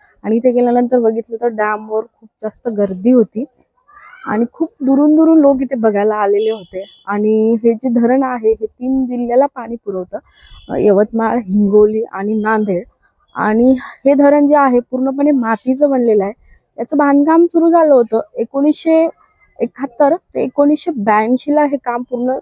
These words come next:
संपलेलं आहे. आणि खूप मोठं धरण आहे, चौदा, पंधरा दरवाजे, चौदा दरवाजे आहेत आणि त्यापैकी तेरा उघडलेले होते. आणि आम्ही ठरवलं होतं की ज्यावेळेस इसापूरचे दार ओपन होतील, आपण त्यावेळेस नक्की भेट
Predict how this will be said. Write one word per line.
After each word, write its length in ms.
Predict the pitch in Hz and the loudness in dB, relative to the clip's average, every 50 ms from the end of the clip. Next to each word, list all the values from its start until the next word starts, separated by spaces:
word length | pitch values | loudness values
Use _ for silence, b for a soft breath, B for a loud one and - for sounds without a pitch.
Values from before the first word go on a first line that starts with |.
| - _ _ - | -10 _ _ -8
संपलेलं 420 | 220 208 202 196 208 214 233 226 | -8 -8 -6 -4 -4 -2 -2 0
आहे. 280 | 214 214 190 180 208 294 - _ B B B B B B B B | -2 -2 -2 -2 -4 -6 -6 _ B B B B B B B B
आणि 320 | - 220 233 254 269 277 285 - | -2 0 2 4 4 4 2 2
खूप 160 | 320 311 302 | 0 0 2
मोठं 300 | 285 302 285 269 311 330 | 2 2 2 2 2 2
धरण 260 | 302 302 294 285 269 | 4 4 4 2 0
आहे, 280 | 262 240 233 208 233 254 | 0 -4 -4 -2 -4 -4
चौदा, 600 | - _ 226 220 226 220 220 233 240 247 254 262 | -2 _ 0 0 2 2 2 4 4 4 4 2
पंधरा 340 | 262 - - 240 240 240 240 | 2 0 -4 -6 0 0 0
दरवाजे, 360 | 240 247 240 240 240 240 262 247 - | 2 2 2 2 0 0 -2 -4 0
चौदा 240 | 262 240 226 254 269 | 0 2 2 2 2
दरवाजे 340 | 269 269 269 269 269 269 277 | 2 2 2 2 2 2 2
आहेत 300 | 262 247 220 196 226 233 - _ _ _ _ _ _ _ | 2 2 0 0 -2 -4 -4 _ _ _ _ _ _ _
आणि 180 | - 214 233 247 | -4 -2 -2 0
त्यापैकी 360 | 240 254 247 240 262 247 285 | 2 0 0 0 -4 -8 -8
तेरा 340 | - - 240 233 233 247 262 | -6 -2 0 2 2 4 4
उघडलेले 480 | 269 269 247 262 262 254 262 262 262 269 | 2 2 2 2 4 4 4 4 4 4
होते. 300 | 262 233 202 202 202 202 | 2 2 -2 -2 -2 -2
आणि 300 | 214 208 202 208 214 214 | -2 -2 -4 -6 -6 -4
आम्ही 380 | 214 208 214 214 220 226 226 | -4 -4 -4 -8 -14 -16 -16
ठरवलं 320 | 226 - 240 220 214 226 233 | -8 -6 -2 -2 0 0 0
होतं 180 | 220 214 208 | -2 -2 -4
की 240 | 208 208 220 220 220 | -8 -8 -10 -14 -12
ज्यावेळेस 500 | 208 214 208 208 202 196 214 240 - - | -6 -2 -2 0 0 0 -2 -4 -8 -10
इसापूरचे 580 | 208 208 - 208 208 214 220 208 _ 233 233 254 b b b b b b _ - | -16 -8 -8 -8 -8 -8 -14 -12 _ -8 -8 -8 b b b b b b _ -10
दार 280 | 202 214 220 226 254 | -6 -2 0 2 2
ओपन 300 | 277 269 240 - 254 254 | 2 2 0 -2 -2 -2
होतील, 220 | 247 214 196 208 214 | -2 -2 -2 -2 -2
आपण 260 | 190 185 - 202 202 | -2 -4 -6 -12 -8
त्यावेळेस 360 | 202 196 190 190 202 226 - _ | -8 -6 -6 -4 -6 -8 -8 _
नक्की 240 | 190 - _ - 233 | -20 -20 _ -6 -4
भेट 160 | 214 202 | -4 -4